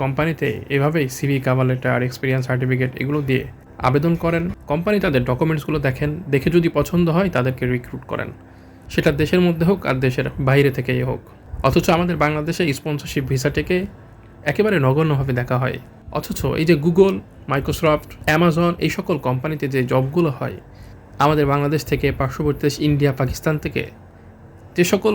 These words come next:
কর্মীগুলো এই সকল কোম্পানিতেগুলো যোগদান করেন, তারা কি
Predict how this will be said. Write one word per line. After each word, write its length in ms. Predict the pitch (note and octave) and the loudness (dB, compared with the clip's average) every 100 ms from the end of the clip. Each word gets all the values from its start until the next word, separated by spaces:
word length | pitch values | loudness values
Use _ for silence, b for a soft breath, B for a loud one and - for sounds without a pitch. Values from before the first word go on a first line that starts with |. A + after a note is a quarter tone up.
| F#3 | 2
কর্মীগুলো 480 | D3 D3+ E3 D3 C3 C3 D#3+ | 2 2 2 2 0 0 -2
এই 60 | - | -4
সকল 220 | - D#3 - - - - - | -2 -2 -2 -10 -20 -18 0
কোম্পানিতেগুলো 500 | D3 D3+ G#3 G3 F#3+ C#3+ | 0 2 2 2 2 2
যোগদান 300 | C3+ B2+ C#3+ C#3 | 0 2 0 0
করেন, 200 | B2 A2+ - - - - | -4 -6 -12 -18 -18 -4
তারা 120 | B2+ | -2
কি 60 | C3 | -2